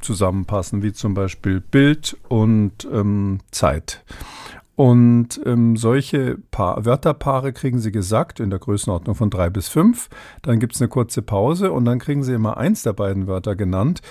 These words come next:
und müssen sagen, in welches Paar das gehört hat vorher. Also eine Art kurzzeit-assoziatives, paarweises Wörterlernen. Und das wird eben typischerweise im Alter schlechter. Das ist einer der vielen Tests, die man macht, um eben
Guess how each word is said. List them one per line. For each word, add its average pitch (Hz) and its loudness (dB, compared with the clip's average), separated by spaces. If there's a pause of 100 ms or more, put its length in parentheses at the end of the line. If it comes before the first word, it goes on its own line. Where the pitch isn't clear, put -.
(180)
und 123 4
müssen 143 4
sagen, 120 2
in 135 0
welches 110 -4
Paar 95 -4
das 92 -6
gehört 87 -4
hat - -8
vorher. 85 -4 (520)
Also 110 8
eine 107 4
Art 98 -2
kurzzeit-assoziatives, 117 -2 (100)
paarweises 101 -2
Wörterlernen. 135 2 (480)
Und 117 2
das 123 0
wird 131 0
eben 113 0
typischerweise 107 -2
im 113 -4
Alter 107 -2
schlechter. 139 -2
Das 110 0
ist - -4
einer 107 0
der 95 -2
vielen 127 2
Tests, - -4
die 120 -2
man 101 0
macht, 95 -4
um 107 -2
eben 107 2